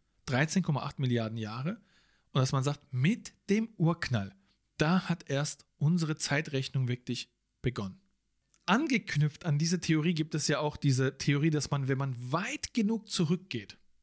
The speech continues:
bis zum Nullpunkt wirklich der Zeit,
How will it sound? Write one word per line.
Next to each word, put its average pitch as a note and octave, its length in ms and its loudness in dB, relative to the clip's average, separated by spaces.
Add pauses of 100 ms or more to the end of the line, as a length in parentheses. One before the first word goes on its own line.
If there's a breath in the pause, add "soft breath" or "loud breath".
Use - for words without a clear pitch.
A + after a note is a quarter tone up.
(460)
bis G#3 240 4
zum G3 260 4
Nullpunkt D#3 460 2
wirklich A#2 320 -6
der A2+ 160 -6
Zeit, G#2+ 360 -6